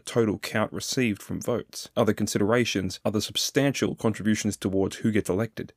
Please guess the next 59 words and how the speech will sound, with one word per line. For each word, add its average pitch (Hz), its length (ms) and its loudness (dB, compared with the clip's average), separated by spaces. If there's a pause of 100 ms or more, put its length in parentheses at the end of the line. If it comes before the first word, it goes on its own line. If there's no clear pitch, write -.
These 120 280 8
things, 185 440 -6
they're 127 240 6
already 113 200 6
understood. - 460 -2 (100)
And 104 160 6
I 139 120 6
will 156 320 0
ask 165 400 -2
anybody 117 380 4
who 107 180 2
is 110 80 -2
to 98 100 -2
reconsider 107 580 0
what 98 180 2
I 101 100 4
have 98 180 -2
told 117 280 -2
them, 90 260 -2
how 135 100 6
many 185 160 6
things 151 240 4
can 123 140 4
be 120 100 4
excused 110 420 2
under 101 120 2
the 98 160 2
idea 98 480 2
that 73 120 -2
you 85 100 -6
can 90 300 -4
accuse - 440 2
someone - 480 -2
of 90 260 -2
being 107 160 4
a 95 60 -2
threat - 380 -2
to 98 180 -2
our 95 100 0
democracy? 95 720 -2
You're 113 180 8
a 95 40 4
threat - 360 2
to 107 140 2
our 92 80 4
democracy. 92 560 -2
These 117 200 2
people 117 460 0
are 95 140 4
a 95 60 0
threat - 280 0
to - 140 -2
our 98 60 2
democracy. 98 520 -4
Why 113 240 0
do 196 60 2
people 180 240 -2
say 175 240 0
that? - 320 -8